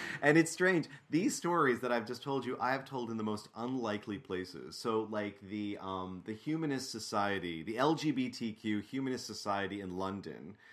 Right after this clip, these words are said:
So these are queer atheists. They were, wanted me to do an evening of Bible stories for them.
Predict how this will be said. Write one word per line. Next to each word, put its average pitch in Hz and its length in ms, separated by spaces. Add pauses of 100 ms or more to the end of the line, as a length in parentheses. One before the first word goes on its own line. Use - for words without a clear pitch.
(200)
So 107 100
these 123 180
are 107 240 (380)
queer 127 560
atheists. 85 540
They 113 160
were, 117 320
wanted 131 240
me 131 100
to 104 100
do 107 180
an 101 140
evening 110 320
of 92 140
Bible 95 320
stories 82 480
for 85 140
them. 67 240